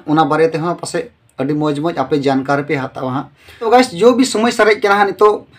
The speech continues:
ᱮ, ᱯᱮ ᱯᱩᱱ ᱫᱤᱱ ᱚᱠᱟ ᱥᱚᱢᱚᱭ ᱥᱟᱨᱮᱡ ᱠᱟᱱᱟ ᱦᱟᱸᱜ, ᱚᱱᱟ ᱵᱤᱪ ᱨᱮᱜᱮ ᱦᱟᱸᱜ ᱱᱚᱣᱟ ᱵᱷᱤᱰᱤᱭᱳ ᱥᱮᱭᱟᱨ ᱛᱟᱵᱚᱱ ᱯᱮ, ᱡᱟᱹᱥᱛᱤ ᱥᱮ ᱡᱟᱹᱥᱛᱤ ᱥᱮᱭᱟᱨ ᱛᱟᱵᱚᱱ ᱯᱮ, ᱛᱟᱠᱤ ᱥᱟᱱᱟᱢ ᱡᱩᱱᱤᱭᱟᱨ ᱠᱷᱤᱞᱟᱲᱤ ᱡᱮᱢᱚᱱ ᱠᱚ ᱵᱟᱲᱟᱭ ᱧᱟᱢᱟ ᱦᱟᱸᱜ,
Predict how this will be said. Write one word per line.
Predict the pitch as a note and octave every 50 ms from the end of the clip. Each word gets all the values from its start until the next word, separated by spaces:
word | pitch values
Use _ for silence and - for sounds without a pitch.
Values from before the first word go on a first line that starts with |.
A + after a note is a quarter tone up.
| - _ _ -
ᱮ, | D#3 E3 E3
ᱯᱮ | E3 F3 G3 G3
ᱯᱩᱱ | F#3+ F#3+ G3+ G3+
ᱫᱤᱱ | F#3 G#3 G#3
ᱚᱠᱟ | G3 F3 G3+ F#3
ᱥᱚᱢᱚᱭ | - - - - G#3 A#3 A3+
ᱥᱟᱨᱮᱡ | - G#3 G3+ G3 - -
ᱠᱟᱱᱟ | F3 F3
ᱦᱟᱸᱜ, | F#3+ G3 - -
ᱚᱱᱟ | F#3 G3 F#3+
ᱵᱤᱪ | F3+ F3 G#3 G#3 -
ᱨᱮᱜᱮ | G3+ G3+ F#3 G#3
ᱦᱟᱸᱜ | G#3+ G3+ - -
ᱱᱚᱣᱟ | F#3 F#3 F#3 F3
ᱵᱷᱤᱰᱤᱭᱳ | E3+ F3 E3 F#3 F3+
ᱥᱮᱭᱟᱨ | F3 - - F#3+ G3 F#3
ᱛᱟᱵᱚᱱ | G3+ F#3+ F#3+ G3 F3
ᱯᱮ, | G3+ G3+ F#3+
ᱡᱟᱹᱥᱛᱤ | F3 F#3+ F#3 F#3 - A#3+
ᱥᱮ | A3 - G3+ F3+
ᱡᱟᱹᱥᱛᱤ | F3 F#3 F3+ - A#3 G#3+
ᱥᱮᱭᱟᱨ | - - G3+ G3+ F#3+
ᱛᱟᱵᱚᱱ | G3 F#3+ F#3+ F3
ᱯᱮ, | G3 F#3+
ᱛᱟᱠᱤ | F#3+ F3+ D#3+ E3+ F3+
ᱥᱟᱱᱟᱢ | - - F#3 F#3+ G#3 A3 A3+ A3 G3+
ᱡᱩᱱᱤᱭᱟᱨ | E3+ F#3+ G3 G3+ G#3 G#3
ᱠᱷᱤᱞᱟᱲᱤ | - - F3+ F3+ F3 F3+ F3
ᱡᱮᱢᱚᱱ | E3+ F3 F3+ F#3 F3+
ᱠᱚ | F3+ F3+ F3 F3 - - - - - -
ᱵᱟᱲᱟᱭ | C3 B2+ B2 D3 E3 F#3+ G3
ᱧᱟᱢᱟ | G3+ G#3 G3+ G3 F#3
ᱦᱟᱸᱜ, | G3 A3 G#3+ -